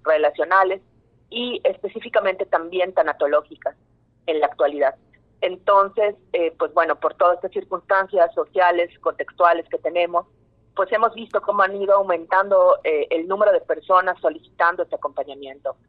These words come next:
Y creo que, pues, seguimos en este proceso, teniendo espacios,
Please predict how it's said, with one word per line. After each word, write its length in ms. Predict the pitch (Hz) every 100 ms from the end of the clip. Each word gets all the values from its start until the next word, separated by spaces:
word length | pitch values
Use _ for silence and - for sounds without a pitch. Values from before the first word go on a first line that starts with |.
| _ _ _ _
Y 100 | 196
creo 340 | - 202 208 208
que, 200 | 220 190 -
pues, 160 | -
seguimos 500 | - 170 214 214 214
en 140 | 208 170
este 240 | 165 -
proceso, 720 | - 165 - 208 202 214 214 214 _ _ _ _ _
teniendo 420 | 185 180 190 202 196 185
espacios, 680 | 175 - - 175 - 196